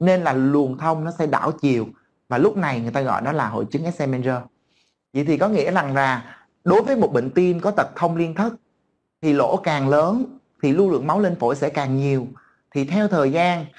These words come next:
cái chuyện mà có thể xảy ra đó là làm tăng áp phổi. Thì tăng áp phổi chúng ta thấy rằng là có thể do tăng lưu lượng hoặc là do tăng kháng lực.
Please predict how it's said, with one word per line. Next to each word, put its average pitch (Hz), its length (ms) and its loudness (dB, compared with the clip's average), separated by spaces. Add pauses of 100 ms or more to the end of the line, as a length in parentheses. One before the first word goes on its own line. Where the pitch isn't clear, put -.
(160)
cái 202 160 -2
chuyện 127 260 2
mà 139 60 -4
có 139 80 -4
thể 147 140 0
xảy 147 200 -2
ra 156 380 -2 (220)
đó 160 180 2
là 165 140 0
làm 117 280 -4
tăng 147 380 -4 (300)
áp 214 180 -2
phổi. 165 300 0 (380)
Thì 170 80 2
tăng 208 180 2
áp 247 160 -2
phổi 131 180 2
chúng 190 120 0
ta 185 120 2
thấy 185 200 0
rằng 151 180 -2
là 123 100 -4
có 156 140 -4
thể 151 140 -2
do 165 160 0
tăng 180 280 0
lưu 165 160 2
lượng 113 280 -2 (240)
hoặc - 280 -2
là 127 80 -2
do 139 160 -2
tăng 147 220 -4
kháng 170 180 -2
lực. 117 200 0